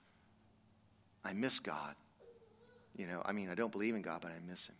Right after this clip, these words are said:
And then just jump up to the nineties, really current stuff. That's me in the corner.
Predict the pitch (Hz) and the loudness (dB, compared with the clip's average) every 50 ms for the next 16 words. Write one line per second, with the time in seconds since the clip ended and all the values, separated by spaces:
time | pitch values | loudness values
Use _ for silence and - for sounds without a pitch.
0 | - - - - - - - - - - - - - - - - - - - - | -20 -20 -20 -20 -20 -20 -20 -20 -20 -20 -20 -20 -20 -20 -20 -20 -20 -20 -20 -20
1 | - - - - - - 101 104 104 107 104 101 95 110 107 - - - 110 98 | -20 -20 -20 -14 -4 -2 0 2 4 4 4 4 2 0 -2 0 2 4 4 4
2 | 95 107 101 - - 95 92 92 95 98 98 95 90 85 85 - - - 107 107 | 6 4 2 2 2 0 0 2 2 4 2 2 0 0 -4 -4 -2 2 4 4
3 | 87 80 - - 98 92 90 87 - - - 82 82 82 - - - - - - | 4 2 0 0 0 0 0 0 -2 -4 -4 -4 -4 -6 -6 -12 -16 -20 -20 -20
4 | - - - - - - - - - - - - - - - - - - - - | -20 -20 -20 -20 -20 -20 -20 -20 -20 -20 -20 -18 -18 -18 -18 -20 -20 -20 -20 -20
5 | - - - - 113 113 110 - - 120 117 113 107 104 104 - - 104 101 95 | -20 -4 4 8 8 8 8 6 2 4 4 6 4 4 2 2 2 2 2 2
6 | 85 76 | 0 -6